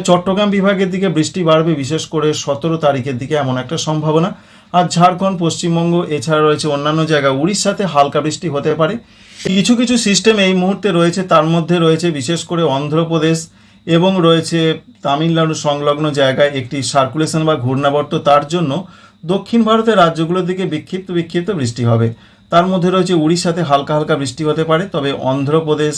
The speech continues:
এছাড়া রয়েছে তেলেঙ্গানা, রায়লসীমা, এই সমস্ত জায়গাগুলোতে কোথাও কোথাও আগামী চব্বিশ থেকে আটচল্লিশ ঘন্টার মধ্যে মাঝারি ধরনের বৃষ্টির খবর রয়েছে। এছাড়াও বৃষ্টি হতে পারে আজকে এবং আগামী দুই দিন, যেমন রয়েছে কেরল, কর্ণাটক,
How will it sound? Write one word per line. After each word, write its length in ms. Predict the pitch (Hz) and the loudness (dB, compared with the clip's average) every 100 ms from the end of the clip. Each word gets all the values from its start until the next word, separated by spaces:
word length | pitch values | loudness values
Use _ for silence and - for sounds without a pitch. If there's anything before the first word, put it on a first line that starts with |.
| - - | -8 -8
এছাড়া 320 | 123 139 139 | -4 -2 0
রয়েছে 300 | 139 127 143 127 | -2 -4 -6 -6
তেলেঙ্গানা, 580 | 135 127 143 143 139 139 135 - - _ 131 | -4 -2 -2 -2 0 0 -2 -8 -20 _ -2
রায়লসীমা, 760 | 127 135 160 160 - 156 151 151 - _ _ _ - | 4 4 4 0 -4 -4 -4 -6 -10 _ _ _ -4
এই 140 | 185 | -4
সমস্ত 280 | 185 226 226 214 | 0 -2 0 4
জায়গাগুলোতে 480 | 180 180 185 190 196 190 | 4 4 2 0 -2 -4
কোথাও 220 | 165 170 175 | -2 -2 -2
কোথাও 260 | 180 180 151 | 0 2 4
আগামী 300 | 143 156 156 156 156 | 4 2 0 -4 -6
চব্বিশ 280 | 160 147 180 | -8 -6 -6
থেকে 160 | 180 202 | -6 0
আটচল্লিশ 400 | 170 - 170 156 | 0 0 -2 -2
ঘন্টার 300 | 147 143 143 139 | -2 -2 0 0
মধ্যে 160 | 135 147 | -2 -2
মাঝারি 300 | 131 123 147 | -2 0 0
ধরনের 320 | 143 139 135 123 | 0 -2 -2 -2
বৃষ্টির 300 | 120 151 127 | -2 -6 -10
খবর 260 | 135 127 147 | -6 -4 0
রয়েছে। 300 | 117 113 110 - - - _ | 0 0 -6 -8 -18 -20 _
এছাড়াও 380 | 170 175 226 220 | -2 2 2 2
বৃষ্টি 240 | 185 - 214 | 0 -2 -2
হতে 220 | 190 202 | -2 0
পারে 220 | 196 180 180 147 | 0 0 2 2
আজকে 240 | 139 147 165 | 2 -2 -2
এবং 120 | 160 147 | 0 0
আগামী 240 | 139 151 156 | 0 -2 -4
দুই 200 | 131 135 | -6 -6
দিন, 160 | 127 139 147 | -6 -8 -4
যেমন 240 | 147 156 156 | -2 0 0
রয়েছে 220 | 151 151 147 | -2 -4 -4
কেরল, 320 | 139 143 143 135 | 2 4 2 -2
কর্ণাটক, 540 | 131 135 135 143 139 | -2 0 0 2 0